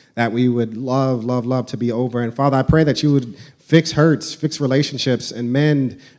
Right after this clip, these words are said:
people, God, and, and, and bring people back to you and, and to restore situations. But Father, in the meantime,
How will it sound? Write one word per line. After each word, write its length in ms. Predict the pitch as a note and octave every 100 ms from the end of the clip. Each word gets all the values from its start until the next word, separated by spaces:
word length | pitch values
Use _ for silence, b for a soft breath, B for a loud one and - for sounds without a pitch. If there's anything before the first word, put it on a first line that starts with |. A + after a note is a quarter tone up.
| -
people, 460 | D#3+ D#3+ C3 A2+
God, 240 | A2+ A#2 A#2
and, 240 | A#2 A#2+
and, 200 | A2+ A#2
and 440 | A2 A#2+ A#2 G#2+ B B
bring 220 | C3 D3+
people 240 | D#3 D#3 C#3
back 200 | C#3 C#3+
to 100 | C#3+
you 240 | C3 C#3+
and, 180 | B2+ A2+
and 140 | A2+ A#2+
to 180 | B2+
restore 420 | A#2+ A#2+ - D3 C#3+
situations. 960 | - - B2+ C#3 C#3 A#2 G#2+ - - b b b b b -
But 120 | A#2+
Father, 240 | D3 D3
in 100 | C#3
the 80 | C#3
meantime, 720 | C3+ D3 C3+ B2 A#2 G#2 G#2